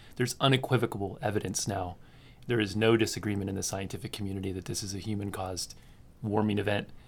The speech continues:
And as a result of this, we need to get it into the public domain to become policy, to become changes in how we behave. And I think Jeff's advocating one of those, whether it be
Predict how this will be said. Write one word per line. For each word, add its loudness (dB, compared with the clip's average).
And 2
as 2
a 0
result 10
of 2
this, 0
we -4
need 2
to -4
get 4
it -2
into -2
the -2
public 0
domain 4
to -8
become -4
policy, 0
to -4
become -4
changes -2
in -2
how -2
we -4
behave. 2
And 6
I 8
think 4
Jeff's 4
advocating 0
one -2
of -4
those, -2
whether 0
it -4
be 0